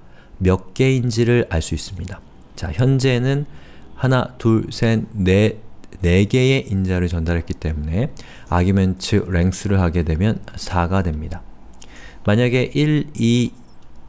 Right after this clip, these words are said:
삼 이렇게 했다면 얘의 값은 삼이 될 거예요.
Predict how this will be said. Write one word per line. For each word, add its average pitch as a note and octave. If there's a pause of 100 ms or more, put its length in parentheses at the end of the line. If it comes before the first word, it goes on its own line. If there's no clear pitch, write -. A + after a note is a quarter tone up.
삼 C3
이렇게 G2+
했다면 G2 (300)
얘의 F#2
값은 A2+ (140)
삼이 B2+
될 F2
거예요. -